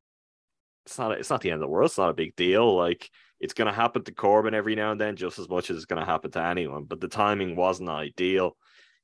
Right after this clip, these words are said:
And for the Brewers going up against,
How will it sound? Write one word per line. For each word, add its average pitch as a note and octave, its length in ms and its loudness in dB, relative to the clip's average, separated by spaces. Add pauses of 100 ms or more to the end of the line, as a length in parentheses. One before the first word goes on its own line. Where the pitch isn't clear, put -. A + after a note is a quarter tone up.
(140)
And G2 420 0
for A2 120 -2
the F#2 80 -4
Brewers D#3+ 440 6
going G#2+ 300 2
up A2+ 160 2
against, G2+ 840 -4